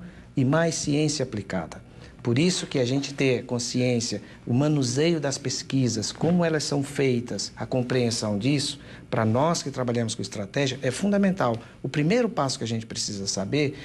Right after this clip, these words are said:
é um estudo através de um grupo focal, tá certo? Pra identificar quem é esse candidato. O que é que as pessoas, ao enxergarem pra esse candidato, eh, qual é a imagem que elas têm dele?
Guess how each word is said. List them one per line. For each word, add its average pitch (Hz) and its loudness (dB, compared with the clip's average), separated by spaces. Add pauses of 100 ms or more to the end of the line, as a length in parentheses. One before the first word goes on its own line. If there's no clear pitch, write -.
(120)
é 131 2
um 135 2
estudo 196 0
através 131 0
de 127 -2
um 120 2
grupo 113 0
focal, 131 0 (320)
tá 123 -8
certo? 127 -6
Pra 147 0
identificar 160 0 (340)
quem 233 4
é 240 4
esse 226 -2
candidato. 107 -4
O 131 -4
que - 0
é 233 2
que 226 0
as 196 0
pessoas, 135 0
ao 143 0
enxergarem 139 2
pra 127 0
esse 113 -2
candidato, 120 -2 (340)
eh, 139 -2 (160)
qual 185 2
é 202 4
a 190 4
imagem 170 0
que 160 -4
elas 160 0
têm 160 0
dele? 135 0